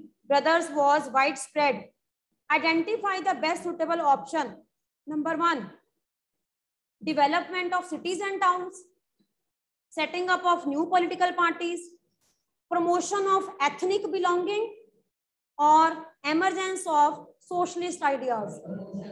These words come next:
Ethnic, right answer is ethnic belonging का मतलब है जब हम अलग-अलग तरह की स्टोरी सुनते हैं तो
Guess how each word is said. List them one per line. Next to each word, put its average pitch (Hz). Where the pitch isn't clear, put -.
Ethnic, 302
right 262
answer 285
is 359
ethnic 320
belonging 311
का 320
मतलब 311
है 427
जब 339
हम 392
अलग-अलग 339
तरह 370
की 392
स्टोरी 339
सुनते 330
हैं 359
तो -